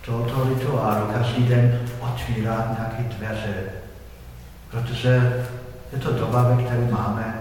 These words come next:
otvírat dveře svému Pánu.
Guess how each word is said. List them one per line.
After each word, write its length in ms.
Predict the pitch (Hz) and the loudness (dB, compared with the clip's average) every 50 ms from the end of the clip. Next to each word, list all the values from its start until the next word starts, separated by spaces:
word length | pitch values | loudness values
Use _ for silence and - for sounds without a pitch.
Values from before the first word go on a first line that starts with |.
| - - - - - - - - - - - - - | -10 -10 -12 -14 -14 -16 -16 -16 -16 -18 -18 -16 -10
otvírat 760 | - 120 - - 101 110 123 120 113 113 113 113 113 113 110 110 110 - - - - - - - - - - - - - - | -6 -6 -4 -4 -2 0 0 0 0 0 0 -2 -2 -2 -4 -6 -8 -10 -10 -12 -14 -14 -16 -16 -16 -16 -14 -14 -12 -12 -10
dveře 480 | 95 95 95 101 104 107 110 113 113 110 113 - - - - - - - - - - - | -8 -8 -8 -6 -6 -6 -6 -6 -4 -6 -6 -8 -10 -12 -14 -14 -14 -16 -16 -16 -18 -16
svému 480 | - - - - 120 117 117 120 120 120 | -16 -16 -12 -6 -4 -4 -2 0 0 0
Pánu. 400 | 120 107 101 101 101 104 101 | 0 0 0 0 -2 -2 -4